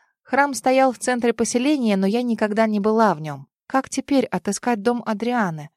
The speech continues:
Я растерянно осматривалась, и тут на плечи мне лег тяжелый плащ. Я бы вывернулась из плотной ткани, опушенной мехом,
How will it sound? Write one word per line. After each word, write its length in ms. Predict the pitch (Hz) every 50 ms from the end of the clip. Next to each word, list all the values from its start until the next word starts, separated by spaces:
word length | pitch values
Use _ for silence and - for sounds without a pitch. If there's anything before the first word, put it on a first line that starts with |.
| _ _ _ _ _
Я 160 | 175 190 208
растерянно 520 | 220 240 226 - 302 302 285 277 254 233
осматривалась, 760 | 233 214 - 240 247 277 277 269 277 247 254 254 254 233 - -
и 100 | 226 220
тут 200 | - 294 277 -
на 100 | 269 233
плечи 320 | - 247 269 269 - 247
мне 160 | 240 226 220
лег 220 | 214 240 247 - -
тяжелый 380 | - 233 208 214 233 233 240
плащ. 440 | 226 - 196 175 165 160 160 - - _ _ _ _ _ _ _
Я 140 | 202 240 254
бы 160 | 247 294 277
вывернулась 580 | 277 330 302 277 233 185 180 170 170 170 -
из 80 | 202 180
плотной 380 | - - 240 254 - 233 214 202
ткани, 400 | - - - 247 247 240 220 220
опушенной 640 | - 208 202 - 214 - - - 262 254 233 214
мехом, 440 | 202 214 262 294 - - 254 240 226